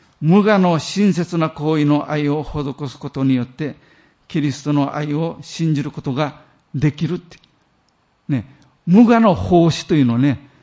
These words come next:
無我の奉仕の愛というのは、どんな心の堅くなな人でもね、心を溶かすことができるっていうんですね。その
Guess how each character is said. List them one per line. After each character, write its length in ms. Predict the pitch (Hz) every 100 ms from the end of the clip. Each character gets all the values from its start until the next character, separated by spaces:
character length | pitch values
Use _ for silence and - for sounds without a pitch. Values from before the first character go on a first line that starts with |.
| _ _ -
無 140 | 190
我 140 | 196
の 80 | 185
奉 280 | 127 170 170
仕 120 | -
の 240 | 170 165 -
愛 180 | 170 202
と 100 | 196
い 80 | 143
う 40 |
の 100 | 117
は、 220 | 131 139 - _ _ _
ど 200 | 139 185
ん 120 | 190
な 320 | 220 233 220 - - _ _ - - -
心 360 | 202 - 175
の 140 | 160 151
堅 300 | - - 156
く 100 | 170
な 140 | 156
な 240 | 156 160 151
人 240 | - 160
で 80 | 131
も 140 | 120
ね、 260 | 135 139 - -
心 380 | - - 185 139
を 80 |
溶 140 | 127 -
か 100 | 156
す 100 | -
こ 80 | 196
と 120 | 143
が 100 | 135
で 100 | 123
き 120 | -
る 60 | 143
っ 40 |
て 100 | -
い 40 |
う 20 | 113
ん 20 |
で 60 |
す 160 | 101 147
ね。 260 | 143 107 _ _ _ _
そ 200 | - 208
の 240 | 185 -